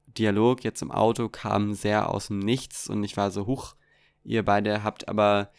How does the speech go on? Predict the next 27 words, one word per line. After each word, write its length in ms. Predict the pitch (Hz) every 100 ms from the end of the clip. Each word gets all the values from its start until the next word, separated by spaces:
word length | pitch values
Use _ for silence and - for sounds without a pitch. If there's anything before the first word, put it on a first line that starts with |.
| _ - - -
doch 260 | 123 127
eine, 440 | 127 123 117 117 104
eine 220 | 87 113
ganz 340 | 117 131 123 -
enge 320 | - 135 139
Bindung", 640 | 127 131 147 131 120 117 120 _ _
wo 200 | - 113
ich 340 | 101 123 - - _ _ _ -
nicht 400 | 117 139 - 139
mit 180 | 135
dabei 420 | 131 107 107 131 104
war, 300 | 101 98 -
als 220 | 104 -
die 160 | 110
entstanden 540 | - 104 - 110 120 98
ist. 280 | 101 - -
Also 360 | 107 98 98
ich 240 | 98 98 - _ _ _ _ -
brauch 400 | 98 104 131 -
auf 240 | - 104
jeden 320 | 107 117 123 117
Fall 460 | - 104 101 101 - _ _ _ _ -
einen 500 | 104 101 98 98 -
Füller 520 | - 127 113 92 92
für 140 | -
diese 260 | 110 104 98
Lücke, 520 | 104 131 - 120 143